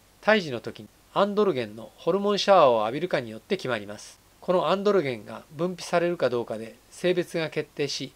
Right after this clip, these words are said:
また脳も男性化と女性化になるのです。ところで、左利きは男性が女性より多いという調査があります。これにはアンドロゲンが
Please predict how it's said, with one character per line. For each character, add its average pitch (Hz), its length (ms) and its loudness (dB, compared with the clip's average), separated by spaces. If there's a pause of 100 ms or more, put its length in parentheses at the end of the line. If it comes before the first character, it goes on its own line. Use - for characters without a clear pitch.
(640)
ま 151 120 -2
た 165 160 4
脳 196 240 4
も 117 360 -2
男 170 200 4
性 185 180 0
化 175 140 2
と 160 240 0
女 151 140 -2
性 175 200 2
化 175 140 2
に 165 80 -4
な 165 140 0
る 131 80 -4
の 104 80 -8
で 95 160 -20
す。 - 180 -20 (320)
と - 100 -18
こ 196 120 2
ろ 190 80 2
で、 131 140 -2 (120)
左 185 300 4
利 170 60 -6
き - 180 -4
は 151 160 2 (400)
男 185 220 2
性 185 220 2
が 175 200 0
女 156 160 0
性 175 200 2
よ 175 140 6
り 123 200 -2
多 190 180 4
い 165 80 0
と 127 120 -4
い 107 100 -4
う 101 120 -10
調 196 200 -2
査 - 140 -4
が 98 80 -8
あ 98 40 -14
り 95 100 -20
ま - 100 -20
す。 - 160 -20 (280)
こ 180 120 0
れ 190 100 2
に 185 120 -2
は 127 240 -2
ア 170 80 -2
ン 190 80 -4
ド 202 120 2
ロ 185 80 4
ゲ 135 120 -2
ン 107 100 -12
が 107 160 -16